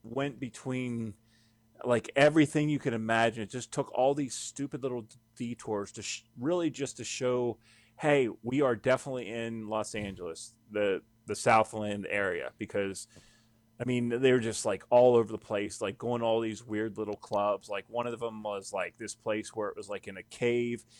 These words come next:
and the, the, the tabletops were, were gravestones. So, like,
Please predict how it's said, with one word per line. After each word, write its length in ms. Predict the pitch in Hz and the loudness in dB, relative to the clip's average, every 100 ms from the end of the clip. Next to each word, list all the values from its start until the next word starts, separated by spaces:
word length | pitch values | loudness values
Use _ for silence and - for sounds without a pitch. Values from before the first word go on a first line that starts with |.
| - 110 | -8 -6
and 140 | 110 | -2
the, 140 | 107 - 104 | -2 -4 -2
the, 320 | 107 104 98 - _ _ - _ _ _ _ | 0 0 -4 -8 _ _ -20 _ _ _ _
the 300 | 120 104 95 - | -4 -2 -2 2
tabletops 680 | 147 135 135 - 127 120 - | 2 4 2 6 6 6 0
were, 360 | 107 98 98 - _ | -2 -2 -4 -12 _
were 140 | 117 113 | -6 -4
gravestones. 840 | 104 104 101 - 78 69 - - _ _ _ _ _ | -2 -2 -2 -6 -14 -16 -20 -20 _ _ _ _ _
So, 200 | - 131 | 0 2
like, 340 | 113 101 98 | 4 2 0